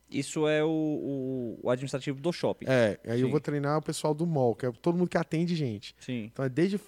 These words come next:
Speaker 2: faxineiro, a, a
Speaker 1: Segurança.
Speaker 2: segurança, caixa, tudo.
Speaker 1: Sim.
Speaker 2: Então, eu, eu dou esse treinamento também. E pro micro, que eu acho que é o meu grande diferencial, que é eu conseguir, eu pego essa linguagem do grande gestor,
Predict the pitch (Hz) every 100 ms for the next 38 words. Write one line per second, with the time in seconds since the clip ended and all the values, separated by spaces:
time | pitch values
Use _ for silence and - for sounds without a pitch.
0 | _ - 165 - 147 156 196 196 190 180
1 | 165 151 147 147 143 139 139 180 175 156
2 | 180 196 160 143 160 175 - 151 - 165
3 | 131 127 - _ _ _ _ 135 147 -
4 | _ _ _ _ _ _ _ 131 117 120
5 | 139 139 143 131 147 139 - 208 247 196
6 | 180 - 269 - _ - 156 147 156 -
7 | 165 143 131 139 127 139 160 160 160 -
8 | 131 131 156 135 131 156 160 151 135 127
9 | _ _ _ _ _ - 135 135 175 190
10 | 185 165 143 127 127 127 123 117 113 120
11 | 139 127 120 - 151 160